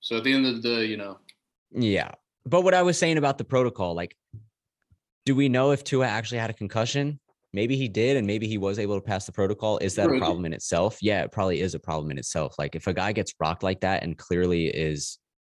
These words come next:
Speaker 2: physically unable to carry out, like, playing football, he should not be allowed back in the game. And there were people on T V talking about, "Yeah, they wouldn't let him back in the game. There's no way." So
Speaker 1: It's easy for us, though, to judge that, though.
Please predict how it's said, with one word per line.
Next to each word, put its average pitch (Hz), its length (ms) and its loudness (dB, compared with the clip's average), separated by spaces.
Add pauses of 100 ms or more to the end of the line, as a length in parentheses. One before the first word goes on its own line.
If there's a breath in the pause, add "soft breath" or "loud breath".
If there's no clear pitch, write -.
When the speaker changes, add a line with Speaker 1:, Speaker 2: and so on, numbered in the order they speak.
(100)
Speaker 2:
physically 90 480 0
unable 85 520 -2
to - 240 -8
carry 82 360 -2
out, 80 300 -2 (160)
like, 73 280 -6
playing 82 320 -2
football, 92 640 -2 (420)
he 101 100 0
should 98 140 0
not 90 180 0
be 82 60 -2
allowed 76 280 -2
back 67 200 -8
in 71 60 -10
the 69 80 -8
game. 76 200 -4
And 80 100 -4
there 110 100 2
were 113 100 0
people 92 460 -4
on 85 160 -2
T 82 160 -4
V 80 140 -2
talking 76 220 -4
about, 76 240 -2
"Yeah, 71 260 -2
they 76 120 -4
wouldn't 71 300 -6
let 67 140 -6
him - 120 -8
back 65 220 -6
in 67 60 -10
the 73 60 -8
game. 71 220 -6
There's 69 200 -10
no 65 100 -8
way." 76 240 -2 (440 loud breath)
So 101 520 0 (120)
Speaker 1:
It's 156 140 -2
easy 165 320 4
for 123 160 0
us, 127 160 0
though, 110 140 -2
to 101 80 -6
judge 104 280 -6
that, 92 220 -10
though. - 220 -16